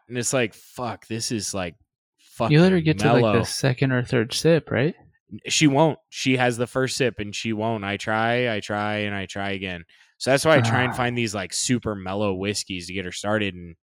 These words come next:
Speaker 1: I, the
Speaker 2: <laughs>
Speaker 1: only
Speaker 2: She's going to
Speaker 1: whiskey
Speaker 2: the
Speaker 1: that she's
Speaker 2: distilleries
Speaker 1: had
Speaker 2: with you. <laughs>
Speaker 1: Uh, yeah, we'll see. Maybe she'll, maybe she'll get, like, a like for it because of, like, the stories and stuff.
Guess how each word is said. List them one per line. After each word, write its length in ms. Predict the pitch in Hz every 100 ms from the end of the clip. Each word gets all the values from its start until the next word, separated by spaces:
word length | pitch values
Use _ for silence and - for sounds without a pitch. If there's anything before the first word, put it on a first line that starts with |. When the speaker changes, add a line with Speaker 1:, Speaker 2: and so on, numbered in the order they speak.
| _ _ _ _ _ _ _ _ _ _ _ - - - -
Speaker 1:
I, 300 | 120 127 117 _ _
the 100 | 117
Speaker 2:
<laughs> 100 | 113
Speaker 1:
only 180 | 139 156 180
Speaker 2:
She's 160 | 165 139
going 120 | 139
to 20 |
Speaker 1:
whiskey 260 | 135 143 139
Speaker 2:
the 80 | 139
Speaker 1:
that 80 | 123
she's 160 | 131
Speaker 2:
distilleries 360 | 117 117 117 117
Speaker 1:
had 80 | 120
Speaker 2:
with 180 | 107 127
you. 180 | 143 -
<laughs> 40 | - - _ _ - - _ 127
Speaker 1:
Uh, 20 |
yeah, 440 | 123 131 113 92 90 _
we'll 160 | - 175
see. 200 | - 202
Maybe 260 | 127 143 160
she'll, 260 | - 196
maybe 300 | 120 143 175
she'll 160 | 160 185
get, 140 | 143
like, 260 | 131 127 123
a 300 | 110 98 90
like 380 | 107 101 113 -
for 260 | - 120
it 160 | 123 123 110
because 360 | 107 120 107
of, 180 | 107 95
like, 260 | 98 90 -
the 80 | -
stories 560 | - 101 101 110 127
and 100 | 139
stuff. 380 | - 165 170